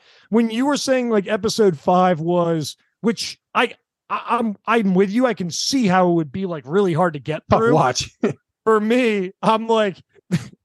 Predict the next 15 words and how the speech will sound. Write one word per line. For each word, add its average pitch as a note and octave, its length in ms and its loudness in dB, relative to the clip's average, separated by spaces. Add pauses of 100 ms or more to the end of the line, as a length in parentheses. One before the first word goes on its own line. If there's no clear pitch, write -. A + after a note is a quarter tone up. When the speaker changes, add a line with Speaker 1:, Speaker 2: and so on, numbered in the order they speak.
(400)
Speaker 1:
I'm A#3 280 0
cracking G#3 580 -2
up G3+ 200 0
when, E3+ 180 -8
like, F3+ 280 -6 (500)
John G3 380 2
and F#3+ 100 2
him F#3 180 0
are F3+ 60 -2
standing F#3 400 0
in F#3 80 -4
the E3+ 100 -6
field. F3 320 -2
He's D3+ 160 -8
like, C#3+ 100 -10